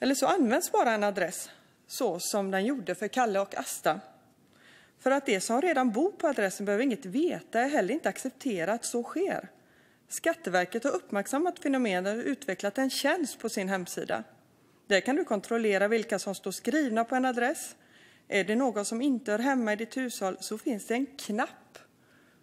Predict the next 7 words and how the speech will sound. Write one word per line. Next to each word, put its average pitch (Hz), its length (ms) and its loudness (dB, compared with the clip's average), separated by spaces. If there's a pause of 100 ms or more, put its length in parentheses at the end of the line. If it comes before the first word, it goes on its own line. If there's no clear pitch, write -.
(320)
på 208 100 0
hemsidan 180 680 -4
för 196 80 0
att 190 100 -2
anmäla 214 380 0
detta. - 320 -4 (1600)
Men 285 460 4